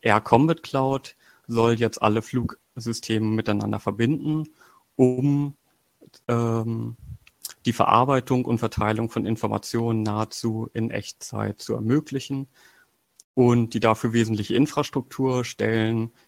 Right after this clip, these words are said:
im Wesentlichen Satelliten im Weltraum dar, insbesondere Satelliten in niedriger Erdumlaufbahn, welche dann die Hochgeschwindigkeitsdatenübertragung zwischen den Systemen ermöglichen soll.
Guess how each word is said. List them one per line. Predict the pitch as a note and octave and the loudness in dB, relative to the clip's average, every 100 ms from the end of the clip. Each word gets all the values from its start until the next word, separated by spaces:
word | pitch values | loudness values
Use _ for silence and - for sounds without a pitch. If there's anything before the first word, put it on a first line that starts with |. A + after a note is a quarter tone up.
| _ _ | _ _
im | A2+ G#2+ | -2 2
Wesentlichen | A2 A2 G#2+ A2+ A2+ | 2 2 -2 -2 -2
Satelliten | G#2+ A2 G#2 G#2+ A#2 | 0 0 0 -2 -2
im | G#2 G2 | -2 0
Weltraum | G#2 C3 - C3+ | 0 0 -2 -4
dar, | B2 A#2+ B2 B2 _ _ _ | -2 -2 -4 -8 _ _ _
insbesondere | B2+ A#2+ - A#2 A2+ A2 A2 A2+ | -2 -2 -2 0 2 2 0 -4
Satelliten | G#2 G2+ A2 G#2+ A2 A2 G#2+ A2+ | -2 -2 -2 -4 -4 -2 -2 -2
in | G#2+ | -4
niedriger | G#2+ A2 A2 G#2+ G#2+ G#2 G#2+ C3 | -2 -2 -4 -4 -4 -6 -8 -6
Erdumlaufbahn, | G#2 - B2 C#3+ B2 _ A2+ A2 A2+ _ _ _ _ | -8 -2 -2 0 -4 _ -2 0 -4 _ _ _ _
welche | A2 A2 A2 G#2+ A#2 | 0 2 2 0 -4
dann | A2+ G#2 G#2+ G#2+ | -2 -2 -2 -2
die | G#2+ G#2 | -2 -2
Hochgeschwindigkeitsdatenübertragung | A2 G#2+ - - G#2 G2 G2 G2 - F#2+ - G2+ G2 - - G2+ G#2 G#2+ G#2 | -2 -4 -8 -4 -4 -2 -4 -4 -6 -6 -6 -8 -8 -8 -4 -2 -2 -4 -8
zwischen | - - | -8 -6
den | G#2 G#2+ | -4 -4
Systemen | G2+ - G#2 G#2+ | -6 -8 -6 -4
ermöglichen | G#2+ G2+ G#2 - G#2 | -4 -6 -8 -12 -14
soll. | G#2 G#2+ A2 | -12 -10 -12